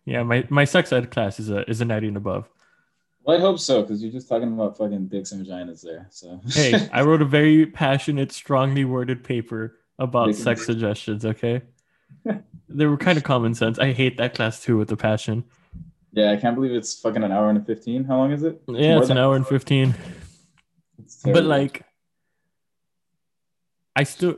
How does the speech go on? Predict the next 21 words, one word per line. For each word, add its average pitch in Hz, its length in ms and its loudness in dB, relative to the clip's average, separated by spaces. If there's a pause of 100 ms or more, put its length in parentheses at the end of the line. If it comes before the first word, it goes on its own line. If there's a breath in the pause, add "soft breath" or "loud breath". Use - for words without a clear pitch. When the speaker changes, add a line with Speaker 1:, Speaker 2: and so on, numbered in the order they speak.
Speaker 1:
like, 156 340 0
I 160 100 4
don't 160 120 2
know 147 80 2
what 143 100 2
I 139 40 4
was 131 120 0
expecting. 123 500 -6
I 190 60 4
guess 240 260 2
it's, - 220 -12
I 185 80 0
guess 160 240 2
the - 80 -6
class 113 320 -6
makes 107 200 -12
sense 110 200 -10
because 120 320 -8
it's 120 340 -10
human 135 300 -2
sexuality. 127 840 -2